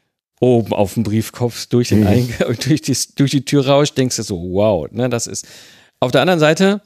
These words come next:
Speaker 1: ganz ehrlich, meine Erfahrung mit der G M B H und Co. K G war, es ist eine unglaublich aufwendige Rechtsform.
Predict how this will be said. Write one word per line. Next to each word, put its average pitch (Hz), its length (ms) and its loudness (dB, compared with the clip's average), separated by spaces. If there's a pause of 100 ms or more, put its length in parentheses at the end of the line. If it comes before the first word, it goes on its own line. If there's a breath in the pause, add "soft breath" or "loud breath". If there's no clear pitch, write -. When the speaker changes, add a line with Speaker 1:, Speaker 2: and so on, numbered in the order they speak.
(180)
Speaker 1:
ganz 160 220 2
ehrlich, 190 420 0 (1080)
meine 127 360 2
Erfahrung 139 320 2
mit 120 100 0
der 120 60 2
G 120 60 2
M 123 60 2
B 120 60 2
H 117 60 2
und 113 80 -4
Co. 123 100 -4
K 113 140 -2
G 107 180 -2
war, 104 420 -2
es 101 200 0
ist 104 160 0
eine 101 320 0
unglaublich 104 1120 2
aufwendige 85 760 -10
Rechtsform. 90 640 -20